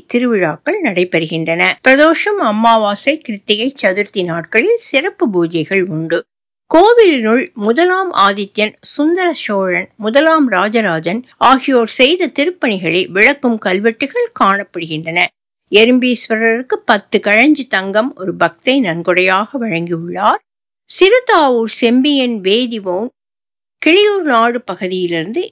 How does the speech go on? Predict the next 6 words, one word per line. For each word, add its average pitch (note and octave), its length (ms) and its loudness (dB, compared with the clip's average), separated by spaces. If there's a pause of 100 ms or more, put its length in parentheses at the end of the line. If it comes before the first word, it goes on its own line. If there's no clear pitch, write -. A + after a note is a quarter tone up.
ஈசன் F4 440 0
சந்நிதி A#3 580 -2
கர்ப்பகிரகத்தின் G3+ 880 -2
மேல் G3+ 280 -2
விமானம் G3+ 520 -2
கட்டுவித்தார். E3 760 -2